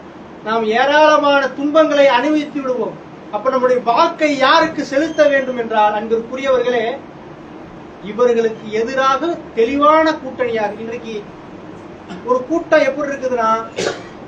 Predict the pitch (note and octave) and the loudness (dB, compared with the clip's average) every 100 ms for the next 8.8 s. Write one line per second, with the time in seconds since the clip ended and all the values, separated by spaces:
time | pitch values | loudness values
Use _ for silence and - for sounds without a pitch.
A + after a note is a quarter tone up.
0 | - - - - - - - F#3+ - - | -18 -18 -18 -18 -18 -18 -10 -4 -2 -2
1 | - - - - F3+ F3+ - - - - | -6 -16 -18 -18 -16 -16 -18 -20 -20 -10
2 | B3 D4 C#4+ C#4+ D#4+ D#4 C4 D4+ D4 - | -2 0 0 2 2 4 2 2 0 -4
3 | C4 B3+ A3+ G3 - - - - - - | -4 0 0 0 -6 -18 -20 -20 -20 -18
4 | - - - G3+ A#3 A#3 C#4+ D#4 - D#4+ | -18 -18 -4 2 4 4 2 0 -4 2
5 | D#4+ A#3+ B3+ A#3+ B3 B3 A#3 A#3 A#3 B3 | 4 4 -4 -8 -4 0 0 -2 2 4
6 | C4 B3 A#3 A3+ A#3 C4 A3 A#3 B3 B3 | 4 4 2 2 2 2 2 0 0 2
7 | D4 A#3+ A#3+ C4 B3+ B3+ A#3+ B3+ B3+ A#3+ | 0 -2 0 4 4 2 -4 -2 0 -2
8 | B3 C#4+ C#4+ D4 C#4+ A3+ B3+ A#3 | 0 -2 0 0 0 0 -2 -2